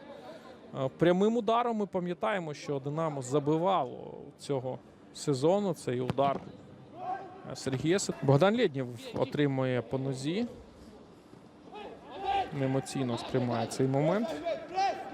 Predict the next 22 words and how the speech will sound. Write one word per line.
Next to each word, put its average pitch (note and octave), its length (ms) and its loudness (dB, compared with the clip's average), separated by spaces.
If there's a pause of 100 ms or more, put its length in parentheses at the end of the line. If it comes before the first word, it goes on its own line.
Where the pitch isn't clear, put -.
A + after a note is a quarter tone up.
(100)
Я D3 100 8
зараз E3 320 4
дивлюсь, E3 440 -2
чи - 140 -6 (1700)
не C#3+ 100 0
помінялися D#3 640 2
місцями, G#3 440 -2
чи D#3 120 -10
справді D3 400 -2
Тимчик D3+ 300 -6
грає, C3+ 380 0
е, C3 260 -4 (640)
правого D3 440 0
центрального D3 600 0
захисника, F#3+ 720 0
а D#3+ 100 2
Скорко D#3+ 560 2
переходить C#3+ 720 -4
на C#3 240 0
позицію C3+ 540 0
крайнього C3+ 500 4
оборонця. C3+ 520 2